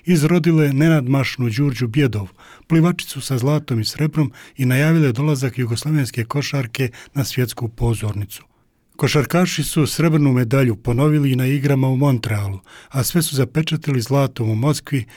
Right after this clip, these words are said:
hiljadu devetsto osamdesete. U međuvremenu održane su igre u Minhenu i Montrealu. Sa prvoimenovanih zlato su donijeli rukometaši, a istim je sjajom zasjao jamačno najbolji bokser ovih prostora, Mate Parlov.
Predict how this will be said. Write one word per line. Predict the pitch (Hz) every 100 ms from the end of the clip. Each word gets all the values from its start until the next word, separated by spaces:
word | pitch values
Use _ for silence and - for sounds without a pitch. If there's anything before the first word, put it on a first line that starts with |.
| _
hiljadu | 147 131 120
devetsto | 117 117 110 120
osamdesete. | 113 127 110 107 - 110 - 104 _ _ _ _ - _
U | 165
međuvremenu | 160 147 156 165 180 180 170
održane | 151 147 139 139
su | 127 131
igre | 135 131
u | 117
Minhenu | 110 143 123 135 123
i | 113
Montrealu. | 123 139 113 107 101 101 - _ _ _
Sa | - 131 131
prvoimenovanih | - 151 170 170 185 139 113 104 104 101 -
zlato | 117 143 147 127
su | -
donijeli | 117 139 127 117
rukometaši, | 113 107 110 - 143 156 - 135 - - -
a | 127
istim | 151 - 165
je | 139 113
sjajom | - 139 147 139 113
zasjao | 135 - 135 131 123
jamačno | 123 135 123 120
najbolji | 123 147 131 117
bokser | 110 131 - 120
ovih | 113 101
prostora, | - 135 139 - 147 139 123 - -
Mate | 123 123 113 123
Parlov. | 113 120 104 101